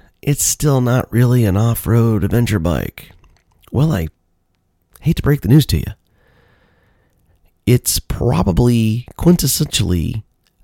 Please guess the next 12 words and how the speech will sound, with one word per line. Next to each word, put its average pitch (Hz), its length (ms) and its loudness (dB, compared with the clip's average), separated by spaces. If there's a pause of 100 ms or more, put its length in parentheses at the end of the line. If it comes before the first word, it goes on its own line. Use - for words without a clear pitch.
(140)
better 120 500 0 (680)
off-road 107 800 2 (600)
than 101 240 0 (160)
any 160 340 4
of 76 160 -4
the - 80 -4
big 85 480 -4 (1300)
adventure 90 360 0
bikes, - 420 -6 (220)
the - 100 2
twelve 101 320 0
hundreds, 95 580 -2